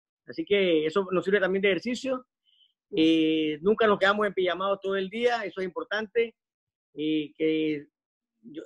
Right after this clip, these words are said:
yo me alisto como si fuera para la oficina, lo único que me pongo frente a mi computadora a trabajar, a, a ver, eh, las, las situ-, las diferentes situaciones de los clientes, de los colaboradores,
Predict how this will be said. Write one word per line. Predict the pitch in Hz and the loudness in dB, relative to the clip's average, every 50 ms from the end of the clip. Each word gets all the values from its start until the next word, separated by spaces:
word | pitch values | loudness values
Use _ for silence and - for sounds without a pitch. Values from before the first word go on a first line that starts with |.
| - | -6
yo | 160 165 170 | -4 0 2
me | 190 190 | 2 4
alisto | 180 190 226 233 233 233 220 | 4 4 4 6 6 6 6
como | 196 196 180 | 6 4 2
si | 156 156 | 0 2
fuera | 147 185 202 208 | 4 4 4 4
para | 196 196 185 | 4 2 2
la | 185 | 2
oficina, | 165 160 165 160 - 233 247 254 | 0 -2 -4 -6 -6 -4 -2 -2
lo | 233 202 | -2 -2
único | 190 196 208 196 | 0 -2 -2 -2
que | 190 185 | -2 -4
me | 175 - | -6 -6
pongo | - 185 190 196 | -8 -8 -8 -8
frente | 180 - 185 202 202 190 208 202 202 - _ _ _ _ _ _ _ _ _ _ | -8 -8 -8 -10 -8 -6 -6 -6 -8 -10 _ _ _ _ _ _ _ _ _ _
a | - 151 | -6 -4
mi | 151 156 | -4 -2
computadora | 156 170 160 147 160 160 - 151 160 190 220 233 240 240 208 185 | -2 -4 -4 -4 -4 -4 0 0 2 2 2 2 2 0 0 -2
a | 175 | -4
trabajar, | - 165 160 151 151 156 175 202 233 247 - - _ _ _ _ _ _ _ _ _ _ _ - | -4 -4 -2 0 0 2 2 2 2 0 -4 -10 _ _ _ _ _ _ _ _ _ _ _ -12
a, | - 147 151 151 147 147 143 147 151 147 | -8 -6 -4 -4 -4 -4 -6 -8 -8 -8
a | 147 | -6
ver, | 151 170 190 185 | -6 -6 -6 -6
eh, | 190 190 180 170 165 160 156 156 156 151 147 147 143 143 139 135 139 143 147 143 | -8 -8 -8 -10 -10 -8 -8 -8 -6 -6 -6 -6 -6 -6 -6 -8 -8 -10 -10 -8
las, | 143 147 147 139 139 135 135 _ _ - | -6 -6 -4 -4 -6 -8 -10 _ _ -8
las | 143 139 139 | -6 -6 -6
situ-, | - 160 156 160 160 | -6 -6 -4 -4 -2
las | - 151 | 0 2
diferentes | 147 151 151 151 165 160 180 160 | 2 2 2 0 0 0 -2 -2
situaciones | 160 156 139 151 170 175 180 180 | -2 -2 0 0 0 0 2 2
de | 170 | 2
los | 165 156 | 2 2
clientes, | - 165 208 240 233 233 226 226 220 - _ _ _ _ _ _ | 2 4 4 4 4 6 4 4 4 2 _ _ _ _ _ _
de | - | -8
los | 147 143 - | -8 -6 -4
colaboradores, | - 143 139 139 147 147 151 185 220 233 220 220 214 - _ | -4 -4 -4 -2 -2 0 2 2 2 2 2 0 -2 -4 _